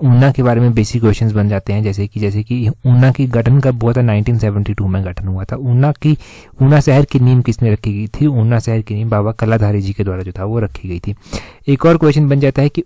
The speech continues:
ऊना जो प्रेजेंट टाइम में आप देखते हैं, प्रेजेंट टाइम में ऊना जो है, वो, ए, ए, इसमें कितने विधानसभा क्ष-, क्षेत्र जो है, वो आते हैं? तो पांच विध-, विधानसभा का एक क्षेत्र यहाँ पर आते हैं। और एक बार तहसीलदार के मेंस के एग्जाम में पूछा गया था, एनटी के मेंस के एग्जाम में, कि सबसे ज़्यादा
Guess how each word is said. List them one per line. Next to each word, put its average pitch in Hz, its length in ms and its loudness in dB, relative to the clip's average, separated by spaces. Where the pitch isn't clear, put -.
ऊना 143 300 6
जो 135 120 2
प्रेजेंट 113 320 0
टाइम 104 180 -2
में 107 120 -2
आप 101 80 -4
देखते 101 320 -6
हैं, 123 100 -4
प्रेजेंट 120 360 0
टाइम 123 200 0
में 127 120 0
ऊना 120 360 -2
जो 120 120 0
है, 104 160 -2
वो, 147 240 -2
ए, 131 320 0
ए, 156 100 -2
इसमें 160 340 0
कितने 170 300 4
विधानसभा 113 480 2
क्ष-, - 160 -8
क्षेत्र - 360 0
जो 101 100 2
है, 98 120 0
वो 101 100 0
आते 95 180 -2
हैं? 123 120 2
तो 127 100 -16
पांच 120 280 0
विध-, 110 140 -4
विधानसभा 104 520 -2
का 104 100 -2
एक 98 100 -4
क्षेत्र 101 300 -6
यहाँ 95 200 -4
पर 107 160 -2
आते 101 220 -4
हैं। 123 200 2
और 135 160 6
एक 139 280 0
बार 151 140 4
तहसीलदार 135 560 0
के 160 100 0
मेंस 131 320 4
के 120 100 0
एग्जाम 101 300 0
में 98 100 0
पूछा 95 280 -6
गया 92 120 -4
था, 127 200 -4
एनटी 117 300 2
के 117 120 2
मेंस 95 300 0
के - 100 -8
एग्जाम 95 300 -4
में, 113 140 -2
कि - 60 -12
सबसे - 280 -4
ज़्यादा 131 300 0